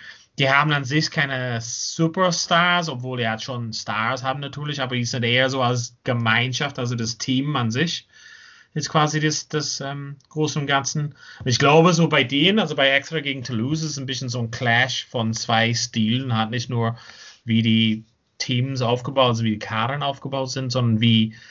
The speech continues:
Philosophien halt quasi die aufeinandertreffen. Also Toulouse hat ja, haben wir ja gesehen in den vorherigen Runden auch diese sehr, ja, <laughs> in, in den anderen Podcasts, also ein, ein Lieblingspodcast von mir, ist ja das mit Andy Good und, ähm, Jim Hamilton,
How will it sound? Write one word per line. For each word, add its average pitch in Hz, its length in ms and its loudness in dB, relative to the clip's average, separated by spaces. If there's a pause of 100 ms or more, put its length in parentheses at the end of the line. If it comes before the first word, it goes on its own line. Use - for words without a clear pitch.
Philosophien 123 800 0
halt 123 160 -2
quasi 120 260 0
die 110 160 4
aufeinandertreffen. 110 800 -2
Also 107 320 -4 (640)
Toulouse 127 600 4
hat 117 200 2
ja, 113 260 4
haben 117 160 0
wir 123 80 2
ja 117 140 2
gesehen 120 380 0
in 123 80 0
den 117 120 0
vorherigen 123 480 0
Runden 117 280 0
auch 104 300 -4 (420)
diese 104 520 2
sehr, 101 640 2 (560)
ja, 98 260 -2 (220)
<laughs> - 560 0
in, 131 140 0
in 160 240 6
den 160 120 8
anderen 175 300 2
Podcasts, 175 440 2
also 135 200 -8
ein, 131 200 -6
ein 135 260 -8
Lieblingspodcast 139 840 -4
von 135 160 -6
mir, 127 280 -6 (420)
ist 120 160 -4
ja 117 140 4
das 113 260 2
mit 117 140 -4
Andy 117 280 -2
Good 120 220 -2
und, 117 320 -2
ähm, 107 420 -4
Jim 110 220 0
Hamilton, 123 560 -2